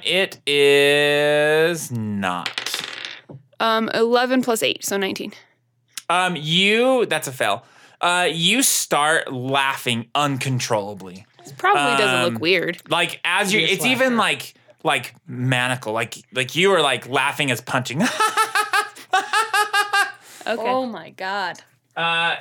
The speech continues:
Speaker 1: you're slowed one and you can't use reactions.
Speaker 2: Okay.
Speaker 1: Okay. Uh, Raimundo.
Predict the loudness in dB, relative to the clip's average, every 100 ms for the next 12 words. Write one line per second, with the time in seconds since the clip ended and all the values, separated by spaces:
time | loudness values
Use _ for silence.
0 | -4 -2 0 0 2 4 4 4 4 2
1 | 2 2 0 -2 -6 -2 -2 -2 -4 0
2 | 0 0 -4 -8 -10 -12 -10 -6 -6 -6
3 | _ _ -4 -2 -2 -4 -14 -20 -20 -20
4 | -20 -6 0 2 2 2 4 2 0